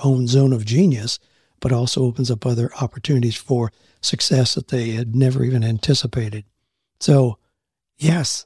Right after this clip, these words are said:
I commend you on doing that. Now, what you need to do, and this is pretty straightforward, running a successful children's education franchise requires some real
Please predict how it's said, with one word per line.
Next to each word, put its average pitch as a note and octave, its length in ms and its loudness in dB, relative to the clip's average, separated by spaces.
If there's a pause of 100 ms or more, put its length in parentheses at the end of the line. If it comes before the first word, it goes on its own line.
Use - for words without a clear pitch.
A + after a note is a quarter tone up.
I - 80 -6
commend C#3+ 340 4
you C3+ 120 6
on A2+ 160 -2
doing C#3 400 4
that. A2+ 200 -8
Now, C#3 360 2
what C3 400 0
you D#3 80 6
need C#3+ 160 4
to A#2 80 -2
do, B3 180 4
and C#3+ 80 4
this G3 160 0
is C#3 60 -4
pretty C3+ 240 0
straightforward, C#3 680 -2 (1120)
running E3+ 340 6
a F#3 80 4
successful - 560 0
children's E3+ 640 2
education C3+ 640 4
franchise A#2+ 840 0 (1000)
requires C3+ 680 4
some C3 240 4
real C3+ 320 4